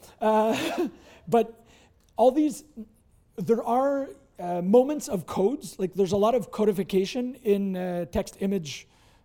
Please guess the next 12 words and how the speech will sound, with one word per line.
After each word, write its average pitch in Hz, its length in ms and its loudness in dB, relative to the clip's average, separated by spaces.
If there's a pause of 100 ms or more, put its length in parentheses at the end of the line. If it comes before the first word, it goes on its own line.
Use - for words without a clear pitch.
(200)
literacy, 208 580 0 (600)
but 190 400 -2 (380)
Utko 254 280 0
is 170 120 -4
really 226 200 4
the 214 120 4
one 202 240 0
who 208 500 -2
started 196 340 -2
using, 190 300 -6 (280)
like, 175 140 -4
I'm, 202 160 -4